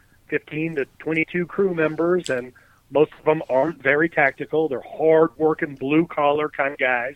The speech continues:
oil on their face, and, you know, and, uh, and yeah, you, um, some of the things that you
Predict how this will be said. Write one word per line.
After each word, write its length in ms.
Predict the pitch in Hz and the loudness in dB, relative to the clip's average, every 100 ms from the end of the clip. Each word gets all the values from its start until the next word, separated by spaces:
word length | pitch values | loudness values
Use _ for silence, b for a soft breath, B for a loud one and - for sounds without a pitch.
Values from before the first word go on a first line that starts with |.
| _ _ _ _ _ | _ _ _ _ _
oil 480 | 131 139 143 139 139 | -12 -8 -6 -2 -4
on 80 | 135 | -4
their 120 | 139 | -10
face, 380 | - 143 139 135 - | -4 0 0 -2 -8
and, 160 | 123 | -10
you 80 | 127 | -8
know, 220 | 120 113 - b b b | -8 -8 -10 b b b
and, 300 | 131 127 135 | -4 -4 2
uh, 360 | 127 127 123 117 - _ _ _ _ _ _ - | 4 4 2 -2 -8 _ _ _ _ _ _ -8
and 180 | 127 135 | -2 4
yeah, 380 | 147 175 139 98 - | 4 4 2 -4 -14
you, 300 | 123 160 156 | -10 -6 -4
um, 400 | 151 147 139 135 - _ _ _ _ _ | -4 -6 -6 -12 -18 _ _ _ _ _
some 140 | 156 160 | -2 2
of 60 | |
the 80 | 151 | 2
things 320 | - 160 160 | 0 -4 -4
that 80 | 147 | -6
you 440 | 131 151 151 147 | -4 -6 -6 -8